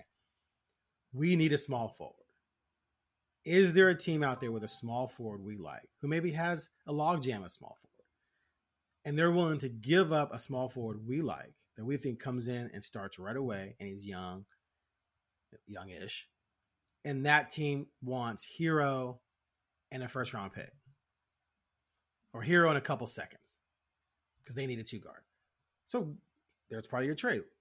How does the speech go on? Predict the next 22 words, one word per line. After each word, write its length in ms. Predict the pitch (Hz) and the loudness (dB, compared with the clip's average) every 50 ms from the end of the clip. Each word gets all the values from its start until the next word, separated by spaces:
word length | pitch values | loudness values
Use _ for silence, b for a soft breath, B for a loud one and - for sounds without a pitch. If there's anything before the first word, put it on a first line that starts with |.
| _ _ | _ _
Blazers 280 | 113 120 143 147 123 120 | -2 0 0 0 2 4
have 140 | 147 147 131 | 4 4 4
a 40 | 110 | 4
ton 200 | - - 156 139 | 0 -2 -2 -2
of 60 | 123 | -2
second 240 | - 147 - 135 127 | -2 -4 -4 -4 -4
round 140 | 110 104 | -4 -4
picks. 280 | - 175 190 180 185 - | -2 -2 -2 -2 -2 -6
As 100 | 113 113 | -6 -4
we 80 | 110 101 | -4 -4
know, 140 | 104 104 | -4 -6
they 80 | 107 113 | -6 -6
got 180 | 107 - - - _ | -8 -10 -12 -8 _
five 280 | 117 104 107 113 113 | -4 -2 -2 -2 -4
in 100 | 110 107 | -6 -6
the, 80 | 110 117 | -6 -6
<laughs> 380 | - 185 - - - - _ - | -6 -6 -8 -10 -16 -14 _ -6
the 60 | 196 | -6
Gary 300 | 131 117 117 120 117 113 | -4 -4 -6 -6 -6 -6
Payton 300 | 117 160 190 185 147 135 | -6 -6 -4 -4 -6 -6
trade, 260 | - 104 101 107 107 | -6 -6 -6 -4 -4
right? 240 | 101 101 117 147 | -4 -6 -6 -6